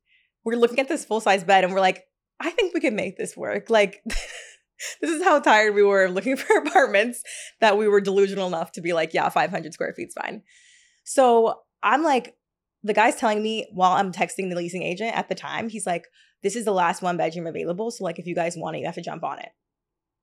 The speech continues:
So at this point, I'm like, "Oh my God, like, someone's gonna take it out from under me. Like, I have to apply right now." So we're still on the tour, and I'm literally, like,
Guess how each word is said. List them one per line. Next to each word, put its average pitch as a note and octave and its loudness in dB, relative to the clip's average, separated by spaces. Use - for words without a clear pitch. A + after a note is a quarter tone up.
So C#4 4
at B3 0
this D4 -4
point, G3+ 0
I'm F#3 0
like, F3+ 0
"Oh F#3 -6
my F3 -2
God, F#3+ -2
like, E3 -4
someone's F3 -10
gonna E3+ -8
take F3 -8
it E3 -10
out E3 -4
from F#3 -6
under A3 -2
me. G#3+ -8
Like, F3 -6
I F#3 -4
have F#3 -4
to F#3 -4
apply F3 0
right E3 -2
now." D#3 -8
So - -4
we're C4 -2
still C4+ 2
on G3 0
the G#3+ -4
tour, G3 -2
and G#3+ -2
I'm F#3+ -2
literally, F#3+ -2
like, F3+ 0